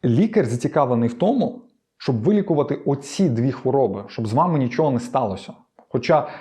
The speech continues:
факт того, що у вас оці дві хвороби, вони настільки малоймовірні. Але лікар не хоче ризикувати. Тому що якщо це оці дві хвороби, то в нього буде шкура на коні така, що мама не горюй.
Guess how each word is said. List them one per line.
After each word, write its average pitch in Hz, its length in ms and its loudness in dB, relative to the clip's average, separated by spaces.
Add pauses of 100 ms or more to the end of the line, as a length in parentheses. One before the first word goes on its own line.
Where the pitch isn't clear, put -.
(140)
факт - 420 0
того, 143 200 2
що 139 160 0
у 120 40 2
вас 135 260 2
оці 139 320 -2
дві 120 240 0
хвороби, 151 440 0
вони 127 180 0
настільки 202 600 0
малоймовірні. 120 1040 2 (540)
Але 123 220 2
лікар 156 400 0
не 139 120 0
хоче 175 400 -2
ризикувати. 120 600 -2 (580)
Тому 131 180 0
що 135 140 0
якщо 135 380 0
це - 380 -2
оці 110 420 -2
дві 110 220 -2
хвороби, 139 600 -2 (680)
то 127 280 2
в 117 80 0
нього 151 260 2
буде 143 260 0
шкура 151 440 0
на 131 120 0
коні 139 300 0
така, 151 340 -2
що 135 160 -2
мама 147 260 2
не 127 140 0
горюй. 139 400 0